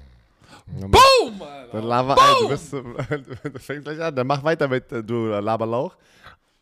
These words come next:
Speaker 1: Achtzehnter
Speaker 2: So.
Speaker 1: Pick, die Philadelphia Eagles.
Speaker 2: Die
Speaker 1: Select.
Speaker 2: Phil-, oh, jetzt geht's, jetzt geht's bei mir
Speaker 1: Oh,
Speaker 2: los.
Speaker 1: Alter,
Speaker 2: Jetzt
Speaker 1: jetzt,
Speaker 2: beginnt
Speaker 1: oh,
Speaker 2: ein Run.
Speaker 1: Alter. Ach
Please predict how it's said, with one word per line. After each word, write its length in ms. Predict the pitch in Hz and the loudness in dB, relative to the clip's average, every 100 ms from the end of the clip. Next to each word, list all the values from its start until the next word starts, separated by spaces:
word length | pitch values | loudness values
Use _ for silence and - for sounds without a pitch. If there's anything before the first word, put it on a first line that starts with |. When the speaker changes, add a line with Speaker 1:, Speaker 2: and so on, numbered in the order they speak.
| _ | _
Speaker 1:
Achtzehnter 500 | 131 139 - 160 156 | -2 -2 -6 -2 0
Speaker 2:
So. 140 | 151 196 | 2 2
Speaker 1:
Pick, 300 | 120 - - | 0 -6 -20
die 200 | 101 117 | -12 -10
Philadelphia 640 | - 143 143 135 135 135 | -4 -2 0 0 0 -4
Eagles. 580 | 127 127 104 95 - - _ _ _ _ | -6 -4 -4 -6 -10 -20 _ _ _ _
Speaker 2:
Die 40 | 123 | -6
Speaker 1:
Select. 360 | 135 123 117 101 | -2 0 0 -2
Speaker 2:
Phil-, 280 | - 156 143 - - - | 2 2 2 -8 -20 -4
oh, 240 | 156 175 | 2 2
jetzt 440 | 202 214 294 311 - | 4 4 2 -2 -2
geht's, 240 | 311 - | -2 -2
jetzt 320 | 165 240 339 - | -2 0 0 -2
geht's 260 | 381 220 | -2 -2
bei 200 | - 277 | -2 0
mir 160 | 233 202 | 2 2
Speaker 1:
Oh, 120 | 185 | 2
Speaker 2:
los. 80 | 147 | 2
Speaker 1:
Alter, 120 | 190 | 2
Speaker 2:
Jetzt 100 | 233 | 0
Speaker 1:
jetzt, 220 | 240 226 | -2 -4
Speaker 2:
beginnt 200 | 160 226 226 | 2 0 0
Speaker 1:
oh, 60 | 160 | -8
Speaker 2:
ein 60 | |
Run. 160 | 147 165 175 131 95 | -4 0 2 0 -6
Speaker 1:
Alter. 60 | - _ - | -16 _ -20
Ach 80 | _ | _